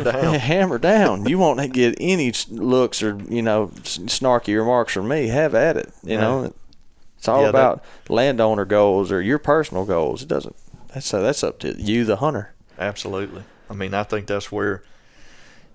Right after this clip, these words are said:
Speaker 2: you know, people have gotten bad taste in their mouth over hunting.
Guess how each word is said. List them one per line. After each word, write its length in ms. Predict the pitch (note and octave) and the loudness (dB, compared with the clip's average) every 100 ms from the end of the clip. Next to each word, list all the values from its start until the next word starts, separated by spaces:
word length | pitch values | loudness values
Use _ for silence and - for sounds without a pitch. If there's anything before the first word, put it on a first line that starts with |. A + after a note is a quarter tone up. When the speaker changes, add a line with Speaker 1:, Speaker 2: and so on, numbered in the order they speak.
| - | -8
Speaker 2:
you 80 | |
know, 80 | G#2 | -6
people 320 | F#2+ A2+ G#2+ F#2+ | -2 -4 -2 -6
have 80 | |
gotten 300 | - F#2+ - | -4 -4 -4
bad 280 | F#2+ F#2+ F#2+ | -2 -2 -2
taste 360 | - G2+ G2 - | -4 -6 -6 -12
in 40 | |
their 80 | F2+ | -10
mouth 400 | F#2 F#2+ F#2 F#2 | -6 -6 -6 -8
over 220 | G2 - | -10 -10
hunting. 440 | F#2+ A2 - G#2 | -12 -10 -10 -14